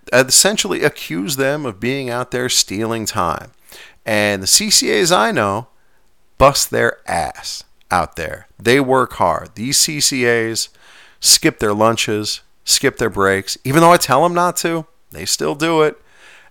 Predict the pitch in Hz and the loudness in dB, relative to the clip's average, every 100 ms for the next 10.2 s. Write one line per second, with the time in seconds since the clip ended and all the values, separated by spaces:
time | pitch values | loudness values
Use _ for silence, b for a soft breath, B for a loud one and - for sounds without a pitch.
0 | - 135 147 139 131 123 110 113 98 101 | -6 0 0 0 -2 -2 -2 -2 -4 -8
1 | 90 117 104 98 90 92 92 87 85 85 | -6 -4 -2 -4 -8 -10 -10 -12 -8 -8
2 | - 87 78 78 - 92 _ _ _ _ | -6 -4 -2 -4 -10 -18 _ _ _ _
3 | _ _ - 73 - _ _ b b b | _ _ -8 -8 -8 _ _ b b b
4 | b - 113 101 82 73 - - _ _ | b -6 -2 -2 -4 -8 -8 -18 _ _
5 | _ b b b b b b - 139 131 | _ b b b b b b 0 4 6
6 | 117 - _ _ _ _ _ _ _ _ | 4 -4 _ _ _ _ _ _ _ _
7 | - 127 139 139 - - _ _ _ _ | -8 0 4 2 0 -8 _ _ _ _
8 | - 120 143 165 147 151 139 107 120 120 | -8 2 4 4 0 -2 -4 -4 0 0
9 | 110 117 101 104 101 110 - 95 90 - | 0 -2 2 2 4 0 -2 -2 -2 -4
10 | 90 | -8